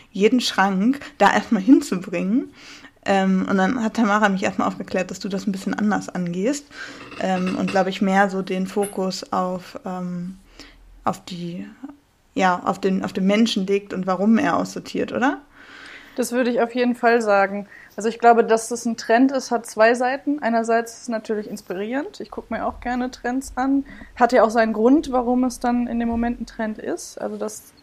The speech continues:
Speaker 2: die Leute vielleicht jetzt gerade Zeit haben, äh, sich damit zu beschäftigen, mehr zu Hause sind und merken, ah, das ist nicht, wie ich mir wünsche zu leben. Ähm,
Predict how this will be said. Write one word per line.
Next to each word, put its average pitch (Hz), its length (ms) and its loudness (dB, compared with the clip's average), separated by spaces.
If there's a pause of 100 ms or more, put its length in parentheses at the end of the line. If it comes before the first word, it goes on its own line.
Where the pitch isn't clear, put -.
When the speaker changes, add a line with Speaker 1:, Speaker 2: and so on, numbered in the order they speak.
Speaker 2:
die 214 140 -8
Leute 214 260 -6
vielleicht 214 280 -4
jetzt 214 160 -2
gerade 202 240 4
Zeit 208 300 2
haben, 214 360 -2 (640)
äh, 214 180 4
sich 214 180 0
damit 220 220 2
zu - 80 -10
beschäftigen, 226 1000 -2
mehr 226 160 6
zu 226 180 -4
Hause 226 260 4
sind 220 200 0
und 214 120 -4
merken, 202 380 -4
ah, 214 360 0
das 208 180 -4
ist 214 140 -8
nicht, 220 240 -4
wie 214 100 -10
ich - 80 -12
mir 208 200 -6
wünsche 214 260 -8
zu - 140 -12
leben. 240 520 -4 (720)
Ähm, 233 460 4